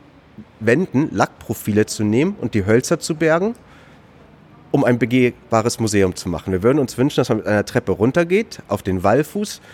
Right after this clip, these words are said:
durch den dreißig Meter breiten Wall hindurchgeht, auf der anderen Seite wieder raus, das Ganze überdachen, eben als begehbares Museum. Aber da da kein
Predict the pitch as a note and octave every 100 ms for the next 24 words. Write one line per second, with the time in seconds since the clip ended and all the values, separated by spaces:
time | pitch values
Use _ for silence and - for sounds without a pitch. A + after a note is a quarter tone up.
0 | - - A2+ G#2+ G#2+ C3 D#3 D3+ D3+ C#3
1 | B2 G2+ A2 A2 G#2 G2 - _ _ _
2 | - G#2 A#2+ A#2+ A2+ C#3+ E3 - C#3+ F#2+
3 | A#2+ A2+ G#2+ F#2+ F#2+ A2 D#3 - A2 B2
4 | A2+ G#2 F#2+ F#2+ C3 - B2 B2 G2+ -
5 | - - - G#2+ C3+ C#3 A2+ G#2 - G#2
6 | F#2+ A2 C#3+ F3+ - - - - - -
7 | A2+ B2 C#3 B2+ A#2 A2 - - G#2+ G2+